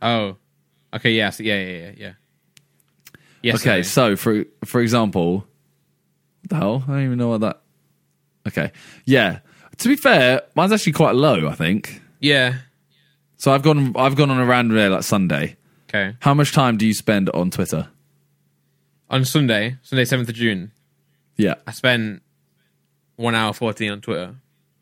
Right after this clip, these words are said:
Speaker 2: See, I spent forty-five minutes.
Speaker 1: Mm. Is it, is it your top one, top app?
Speaker 2: Uh, no, YouTube is an hour and
Speaker 1: Oh,
Speaker 2: three.
Speaker 1: right.
Speaker 2: But YouTube is a lot lower every other day.
Speaker 1: Yeah.
Speaker 2: Like,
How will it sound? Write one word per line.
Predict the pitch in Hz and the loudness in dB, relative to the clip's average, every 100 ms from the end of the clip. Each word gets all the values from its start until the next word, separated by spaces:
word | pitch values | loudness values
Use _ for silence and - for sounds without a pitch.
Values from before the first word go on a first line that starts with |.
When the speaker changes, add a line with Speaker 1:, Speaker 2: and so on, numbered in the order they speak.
| _ _ _ _ _ - | _ _ _ _ _ -8
Speaker 2:
See, | - | 0
I | 123 | 2
spent | 151 170 127 | 2 0 0
forty-five | 131 90 98 113 85 80 | 0 0 0 0 0 -2
minutes. | 95 80 - 101 | -2 -4 -6 -12
Speaker 1:
Mm. | 98 120 | -12 -6
Is | 127 135 | -2 -2
it, | |
is | 123 | 0
it | 131 | -2
your | 120 | -2
top | 135 | -4
one, | 113 113 92 | -2 -4 -4
top | 117 113 | -6 -4
app? | 95 - _ _ _ _ _ _ _ _ _ _ _ - | -4 -6 _ _ _ _ _ _ _ _ _ _ _ -4
Speaker 2:
Uh, | 113 107 104 104 | 0 2 2 2
no, | 127 | 2
YouTube | 117 120 151 120 98 | 2 2 2 2 0
is | 90 85 | 0 -2
an | 92 | 0
hour | 98 95 | 0 0
and | |
Speaker 1:
Oh, | 113 | 0
Speaker 2:
three. | 107 | 0
Speaker 1:
right. | 113 - - _ _ _ _ _ _ _ | 0 -2 -8 _ _ _ _ _ _ _
Speaker 2:
But | - 98 82 - _ _ _ 104 | 0 2 0 -6 _ _ _ -2
YouTube | 107 98 101 | 0 0 0
is | 95 | 2
a | |
lot | 98 104 95 | 2 2 2
lower | 98 92 | 0 0
every | 85 85 90 | 0 -2 -2
other | 85 78 | -2 -2
day. | 80 71 - - | -2 -4 -8 -10
Speaker 1:
Yeah. | 110 92 101 _ _ - | -6 -6 -10 _ _ -10
Speaker 2:
Like, | 76 - | -8 -8